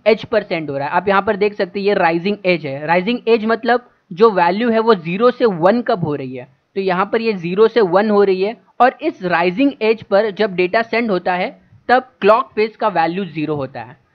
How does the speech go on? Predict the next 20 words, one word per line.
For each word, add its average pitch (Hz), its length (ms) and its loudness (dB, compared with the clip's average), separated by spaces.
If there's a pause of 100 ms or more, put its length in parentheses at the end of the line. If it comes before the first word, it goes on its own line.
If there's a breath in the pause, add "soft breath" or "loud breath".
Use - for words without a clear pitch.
(220)
तो 185 60 -6
that 175 320 0
means 226 140 -2
जब 196 140 0
भी 226 80 -6
clock 202 300 2
phase 220 240 -6
is 190 80 -6
equal 214 240 0
to 208 160 -4
zero 196 240 2
होगा, 175 260 -2 (300 soft breath)
तब 196 120 -4
जो 220 120 4
data 175 320 0
send 220 340 -2
हो 180 100 2
रहा 175 120 0
है 185 80 0
वो 185 160 2